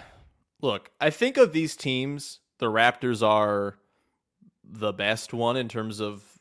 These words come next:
the quality of their best players. Uh, look, their starting five has been undeniably good. I don't know what to say. They've been very good. Uh, and, you know, Fred VanVleet's playing very good basketball right now. O G Anunoby's playing very good basketball right now.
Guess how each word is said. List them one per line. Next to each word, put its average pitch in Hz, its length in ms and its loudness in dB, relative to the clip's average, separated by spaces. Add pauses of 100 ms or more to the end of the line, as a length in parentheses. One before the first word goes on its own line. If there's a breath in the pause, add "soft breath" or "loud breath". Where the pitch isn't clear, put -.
the 104 180 -10
quality 110 580 -2
of 107 160 -2
their 107 140 -2
best 107 320 -4
players. 147 640 -6 (560 soft breath)
Uh, 101 720 -2 (400)
look, 262 220 2
their 175 100 4
starting 254 300 4
five 226 220 6
has 185 100 2
been 190 140 2
undeniably 185 480 4
good. 143 180 6
I 113 80 6
don't 147 100 2
know 160 100 6
what 151 100 2
to 139 60 -6
say. 104 320 -4
They've 120 100 -2
been 123 120 -2
very 139 240 4
good. 120 340 2 (360 soft breath)
Uh, 101 680 2 (160)
and, 101 320 -6
you 113 100 -14
know, 104 80 -6
Fred 139 220 -2
VanVleet's 127 380 2
playing 123 260 -2
very 113 160 0
good 110 140 -4
basketball 107 440 -2
right 104 120 -4
now. 104 160 -4
O 107 100 2
G 110 160 2
Anunoby's 104 300 -2
playing 101 260 -8
very 101 160 -6
good 98 140 -10
basketball 95 480 -4
right 95 180 -8
now. 98 320 -8